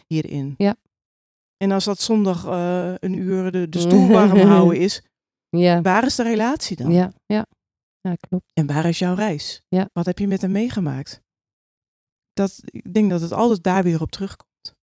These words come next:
Speaker 2: Dat denk ik ook. Ja. Begint altijd in je eigen hart.
Speaker 1: Ja.
Speaker 2: Dat is gewoon zo.
Speaker 1: Wil jij een relatie met de Heer
Speaker 2: Ja.
Speaker 1: Jezus of
Speaker 2: Ja.
Speaker 1: niet?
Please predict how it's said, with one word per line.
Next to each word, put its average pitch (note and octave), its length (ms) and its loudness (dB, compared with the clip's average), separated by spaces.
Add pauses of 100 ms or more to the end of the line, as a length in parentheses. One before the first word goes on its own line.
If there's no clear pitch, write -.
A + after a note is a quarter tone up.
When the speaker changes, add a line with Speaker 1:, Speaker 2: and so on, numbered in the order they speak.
(320)
Speaker 2:
Dat D3+ 160 -2
denk C3+ 220 0
ik D3 180 -4
ook. C#3 340 2 (640)
Ja. E3 200 -2 (840)
Begint D#3+ 340 -2
altijd F3 340 2
in D#3+ 100 2
je D#3 80 0
eigen D3+ 320 -2
hart. F3+ 300 -4 (160)
Speaker 1:
Ja. G#3 280 -4 (400)
Speaker 2:
Dat E3+ 220 -6
is F3 140 -2
gewoon G3+ 280 0
zo. E3+ 180 0
Speaker 1:
Wil G#3 160 4
jij E3+ 280 -2
een D3+ 60 -6
relatie E3+ 480 -8
met F#3+ 180 -6
de F3 60 -10
Heer E3+ 140 2
Speaker 2:
Ja. F3+ 120 2
Speaker 1:
Jezus E3+ 340 -6
of E3+ 80 -6
Speaker 2:
Ja. F#3 100 2
Speaker 1:
niet? - 240 -8